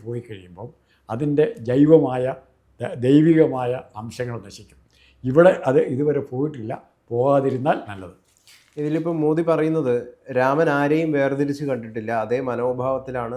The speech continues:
Speaker 2: നാം മുന്നോട്ട് പോകുന്നതെന്നാണ്.
Speaker 1: അതിനോട് നോക്കുമ്പോൾ എനിക്കിപ്പോൾ താങ്കൾ പറഞ്ഞതുകൊണ്ട് രാമൻ്റെ പേര് പറയുമ്പോഴുള്ള പ്രശ്നം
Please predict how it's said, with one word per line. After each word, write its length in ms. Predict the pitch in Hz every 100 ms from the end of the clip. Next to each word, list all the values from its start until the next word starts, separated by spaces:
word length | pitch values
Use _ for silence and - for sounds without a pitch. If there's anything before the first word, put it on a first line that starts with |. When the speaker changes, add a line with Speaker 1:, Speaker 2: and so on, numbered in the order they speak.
| 127
Speaker 2:
നാം 140 | 117 120
മുന്നോട്ട് 340 | 113 120 123
പോകുന്നതെന്നാണ്. 720 | 127 117 113 110 107 90 90 _ _ _ _ -
Speaker 1:
അതിനോട് 260 | 127 185 185
നോക്കുമ്പോൾ 300 | 180 175 180
എനിക്കിപ്പോൾ 360 | 147 151 170 185 151
താങ്കൾ 280 | 156 165 175
പറഞ്ഞതുകൊണ്ട് 300 | 165 165 165 151
രാമൻ്റെ 300 | 147 165 170
പേര് 220 | 151 165
പറയുമ്പോഴുള്ള 500 | 151 151 151 151 151 120
പ്രശ്നം 280 | - 131